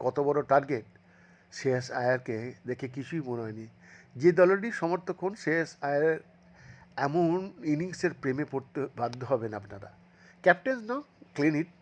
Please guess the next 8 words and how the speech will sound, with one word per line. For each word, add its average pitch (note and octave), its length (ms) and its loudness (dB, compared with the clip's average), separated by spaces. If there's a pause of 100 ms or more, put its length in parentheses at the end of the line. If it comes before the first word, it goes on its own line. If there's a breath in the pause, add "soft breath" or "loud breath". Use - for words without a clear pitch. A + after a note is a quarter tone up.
(140)
নিখুঁত D3 320 -4
প্ল্যানিং, D#3+ 240 -2 (160)
টাইমিং, C#3+ 280 0 (460 loud breath)
কোনো F3 160 2 (100)
প্রশংসাই D#3+ 500 -2
যথেষ্ট A#2 260 -8 (120)
নয় F#2+ 140 -18 (520 loud breath)
শ্রেয়াসের D3 420 0